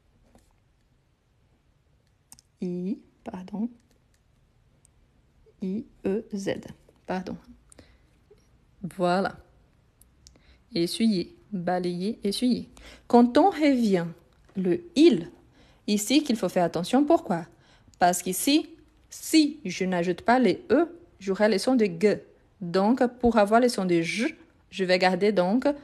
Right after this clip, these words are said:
je reviens au, au radical du singulier, ok ? Donc, n'oubliez pas,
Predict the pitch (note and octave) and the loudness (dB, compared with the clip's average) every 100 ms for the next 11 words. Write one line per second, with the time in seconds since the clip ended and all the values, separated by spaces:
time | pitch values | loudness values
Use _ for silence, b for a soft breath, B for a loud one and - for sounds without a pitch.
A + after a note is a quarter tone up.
0 | B _ - F3+ G3+ G3 A3+ C4 - - | B _ -6 0 0 2 0 0 -4 -2
1 | G3 F#3 F#3 F#3 F3+ F3+ G#3+ G#3+ - A#3+ | 0 2 4 4 2 0 -2 -4 0 0
2 | A3+ A3+ A#3+ A#3+ D4 D#3+ - _ - - | 2 0 0 2 0 0 -6 _ -18 -6
3 | A#3 F4 _ b b b b b _ _ | -6 -6 _ b b b b b _ _
4 | F3 F3+ F3 G3 A#3+ D4+ C#4 F#3+ E3+ F#3+ | -8 -4 -2 -2 0 -2 0 -4 -2 -2
5 | F#3+ F3+ F3+ C#4+ | -2 -2 0 0